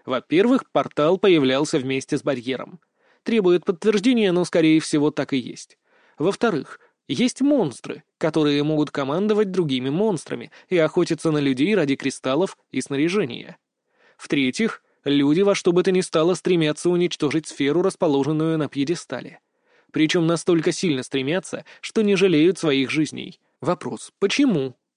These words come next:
Ответа пока нет. В-четвёртых, есть три вида магов. Точнее, видов больше, но вот классов, что ли, три. Те, кто применяет магию с помощью магических печатей, те, кто могут применять магию без них,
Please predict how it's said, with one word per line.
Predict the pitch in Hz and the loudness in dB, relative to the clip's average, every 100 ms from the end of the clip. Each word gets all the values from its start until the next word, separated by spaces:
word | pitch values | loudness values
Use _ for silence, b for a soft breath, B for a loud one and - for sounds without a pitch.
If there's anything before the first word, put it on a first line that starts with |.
| _ - | _ -8
Ответа | 147 127 143 170 285 | -4 -2 -2 -2 -4
пока | 160 - 165 | -4 -4 -2
нет. | 160 135 - - B B | -4 -8 -18 -20 B B
В-четвёртых, | - - - 175 214 - - - | -8 -6 0 2 2 -4 -14 -10
есть | - 139 180 - | -4 -2 -2 -4
три | - 185 | -4 -2
вида | 180 185 170 | -2 -2 -2
магов. | 170 127 - - _ _ _ _ - | -2 -4 -10 -18 _ _ _ _ -6
Точнее, | 147 170 170 | -4 0 0
видов | 156 175 139 | 2 0 -2
больше, | 135 233 247 139 | 0 0 0 -2
но | 131 | -4
вот | 135 156 | -4 -4
классов, | 143 175 - 135 - | 0 0 0 -6 -8
что | - 117 | -8 -10
ли, | 123 - - | -12 -20 -8
три. | 165 135 - _ _ _ _ _ | -6 -6 -12 _ _ _ _ _
Те, | 247 | -4
кто | 233 202 | 0 0
применяет | 196 196 185 165 156 | 2 2 2 2 0
магию | 175 165 143 | 0 0 0
с | 139 | 0
помощью | - 151 139 151 | -2 -2 -2 -4
магических | 143 147 143 131 - 123 | -2 -4 -4 -8 -12 -14
печатей, | 123 - 123 - 180 - b b b | -12 -10 -8 -6 -8 -8 b b b
те, | - 254 | -2 -2
кто | - | 0
могут | 220 214 196 | 2 2 0
применять | - 190 180 175 175 | 0 0 2 0 0
магию | 165 139 131 131 | -2 0 0 0
без | 123 | -4
них, | 123 156 214 | -4 -4 -4